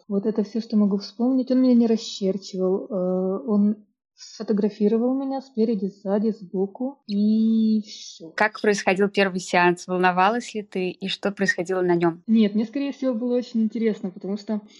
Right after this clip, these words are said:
Speaker 1: я до конца, вот прям после массажа, я до конца не верила, что все получится.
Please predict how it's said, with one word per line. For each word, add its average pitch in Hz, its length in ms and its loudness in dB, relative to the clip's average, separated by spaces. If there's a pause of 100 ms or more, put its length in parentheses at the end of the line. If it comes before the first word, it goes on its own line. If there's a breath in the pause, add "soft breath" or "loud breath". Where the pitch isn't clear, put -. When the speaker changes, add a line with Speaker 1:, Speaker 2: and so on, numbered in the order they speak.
(320 loud breath)
Speaker 1:
я 220 160 4
до 220 160 0
конца, 226 640 0 (300)
вот 202 240 0
прям 190 360 0
после 202 300 -2
массажа, 196 600 -2
я 196 160 2
до 202 100 -2
конца 208 340 0
не 220 140 4
верила, 214 340 4
что 196 420 -2 (360)
все - 220 -8
получится. 214 800 -2